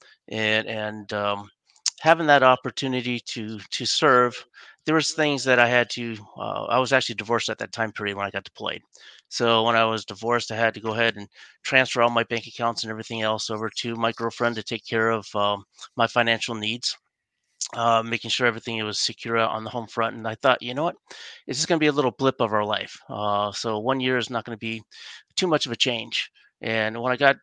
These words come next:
uh, downrange and so forth, things happened. Uh, got hurt early on.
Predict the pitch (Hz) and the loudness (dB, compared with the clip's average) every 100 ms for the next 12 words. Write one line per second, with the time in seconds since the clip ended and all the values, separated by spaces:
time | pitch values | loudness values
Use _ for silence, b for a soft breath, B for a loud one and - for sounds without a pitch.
0 | - 135 127 117 127 123 117 123 127 131 | -6 0 2 2 4 2 2 -2 -2 -4
1 | 113 123 - 127 127 - - 135 - 113 | -4 -4 -4 0 0 0 -6 -4 0 0
2 | 107 120 123 - - 107 104 113 113 123 | 0 -6 -8 -12 -2 0 2 2 2 2
3 | 120 120 123 113 113 | -2 -2 0 2 2